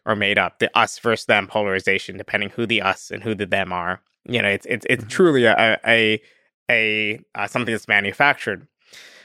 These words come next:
Speaker 1: But capitalism itself as a system, as a system based on class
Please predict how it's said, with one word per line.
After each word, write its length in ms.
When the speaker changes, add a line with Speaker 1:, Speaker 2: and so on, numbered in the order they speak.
Speaker 1:
But 160
capitalism 720
itself 800
as 260
a 60
system, 560
as 200
a 80
system 680
based 320
on 220
class 560